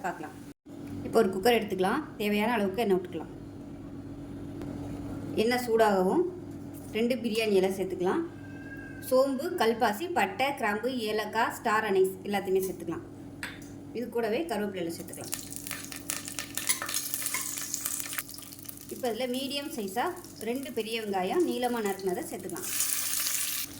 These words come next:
இப்போ வெங்காயம் லேசா வதங்கிருச்சு. இந்த ஸ்டேஜில் ஒரு பத்து சின்ன வெங்காயம் மிக்சியில போட்டு கொர கொரன்னு அரைச்சு வச்சிருக்கேன். இதை சேர்த்துக்கலாம். இது சேர்த்திங்கன்னா நல்ல ஃப்ளேவராகவும் இருக்கும், குழம்பு நல்லா டேஸ்ட்டாகவும் இருக்கும்.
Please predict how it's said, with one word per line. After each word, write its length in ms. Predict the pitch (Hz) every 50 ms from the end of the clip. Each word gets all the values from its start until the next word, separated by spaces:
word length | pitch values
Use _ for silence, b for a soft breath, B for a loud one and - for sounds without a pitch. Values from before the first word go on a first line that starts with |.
| - - - - - - - - - - - - - - -
இப்போ 120 | - 240 226 220
வெங்காயம் 380 | 220 226 254 262 262 254 247 220
லேசா 300 | 220 233 226 - 285 240 202
வதங்கிருச்சு. 580 | 185 185 208 226 233 240 220 196 185 - 196 247 294 247 214
இந்த 140 | 226 226 262 254
ஸ்டேஜில் 480 | - - 226 220 196 180 180 202 247 269
ஒரு 100 | 240 220 202 214
பத்து 200 | 208 208 202 - 320 - -
சின்ன 140 | - 240 254 277 277
வெங்காயம் 400 | 254 226 202 190 180 214 285 320 254
மிக்சியில 320 | 220 202 - 302 285 262 208 202
போட்டு 200 | 202 185 262 339 381 370 - - - - - - - -
கொர 100 | 240 233 226 226
கொரன்னு 240 | 220 220 247 247 214
அரைச்சு 220 | 190 202 - -
வச்சிருக்கேன். 340 | 220 185 - 175 175 226 254 240
இதை 80 | 214 190
சேர்த்துக்கலாம். 400 | 220 214 190 - 180 185 214 262 269
இது 100 | 226 208 202
சேர்த்திங்கன்னா 420 | 247 254 233 247 247 214 220 254 330 339 - - - - - 196
நல்ல 140 | 208 226 254 254 254
ஃப்ளேவராகவும் 640 | 254 233 240 269 285 294 277 262 247 240 247 247 240
இருக்கும், 260 | 208 190 226 320 349 349
குழம்பு 300 | 233 226 254 262 262 226
நல்லா 160 | 202 208 233 - -
டேஸ்ட்டாகவும் 460 | 202 190 190 190 - 202 190 190 180
இருக்கும். 240 | 165 - 190 185